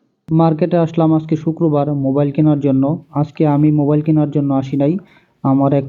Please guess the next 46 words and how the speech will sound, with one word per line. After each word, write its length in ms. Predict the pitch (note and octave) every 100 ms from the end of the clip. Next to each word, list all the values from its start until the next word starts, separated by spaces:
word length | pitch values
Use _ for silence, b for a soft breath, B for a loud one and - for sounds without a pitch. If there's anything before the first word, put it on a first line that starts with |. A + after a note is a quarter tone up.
| -
পরিচিত 400 | D#3 D#3 D#3 D3+
ভাই 500 | B2+ B2+ C3 C#3 E3
আমারে 280 | C3 C3 C3+
নিয়ে 200 | C#3+ D3
আসছে 360 | C3+ C3+ C3+
মোবাইল 340 | C#3 C3+ C3+ C3
কেনার 260 | C3+ C3+
জন্য। 440 | C3 C3 B2+ B2+ D3
আমারে 240 | C3 C3+
বলতেছিল 560 | C3 C3+ C3+ C3+ C3 C3
যে, 120 | C3
"ভাই, 220 | B2+ C3
আজ 100 | B2+
শুক্রবার, 580 | B2+ D3+ C#3 C#3+ C3+ C3
আমার 220 | B2+ C3
একটু 200 | C3+ C3+
সময় 320 | - D3 D3 C#3+
আছে, 280 | C3 C3+
চলেন 320 | C3 C3 C3+ C3
যাই, 160 | C3
মার্কেটে 460 | B2+ B2 B2+ B2+ B2+
যাই, 240 | B2 A#2 A#2+ b b b -
আমার 220 | B2+ B2+
জন্য 220 | C3 C3+
একটা 160 | C3 C3
মোবাইল 400 | B2 B2 C#3+ C3
কিনবো।" 420 | C3+ B2+ A#2+ B2+ - _ _ _ _ _ -
পরে 180 | G3+ F#3
আমারও 320 | F3 F3 F3
যেহেতু 320 | F3 E3+ F3
একটু 160 | E3 D#3
সময় 320 | F3 F3 E3+
ছিল, 440 | E3 E3+ D#3 D#3
ভাই 220 | D3+ C#3+
অনেকদিন 360 | D3+ D3+ C#3+ D3+
ধরে 140 | D3
বলতেছিল 580 | C#3 D3+ D#3 D#3 D3 C3+
মোবাইল 340 | C3+ C3+ C#3 C3+
কিনবে, 500 | C#3 C#3 B2+ C3 C3+
সে 240 | C3 C3+
অতটা 320 | C3 C3 C3
ভালো 260 | B2+ C3 C3+
বোঝে 320 | B2+ D3 D3+
না 100 | C3
মোবাইল 300 | C3 C3 B2+
সম্পর্কে, 520 | B2+ B2+ B2+ B2+ C3+